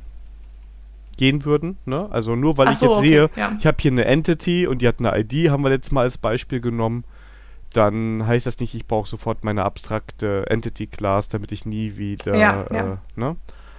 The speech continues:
Speaker 1: Und, ähm,
Speaker 2: Aber hier ist das auch ein bisschen anders halt gelagert, ne? Ähm, das ist halt eher so, dass du,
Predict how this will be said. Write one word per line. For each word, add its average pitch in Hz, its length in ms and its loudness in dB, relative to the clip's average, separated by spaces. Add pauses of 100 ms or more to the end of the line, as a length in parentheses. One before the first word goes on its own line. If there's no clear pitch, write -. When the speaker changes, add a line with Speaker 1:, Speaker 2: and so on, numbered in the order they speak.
(680)
Speaker 1:
Und, 107 800 -2
ähm, 101 760 0 (2000)
Speaker 2:
Aber 233 160 6
hier 240 200 6
ist 277 80 4
das 294 120 6
auch 247 120 6
ein 247 60 -8
bisschen 254 220 2
anders 220 400 4
halt 208 240 4 (340)
gelagert, 214 500 4
ne? 240 220 2 (520)
Ähm, 214 520 4
das 208 160 -2
ist 220 160 -4
halt 220 200 4
eher 220 220 6
so, 233 240 0
dass 220 320 -2
du, 220 480 -4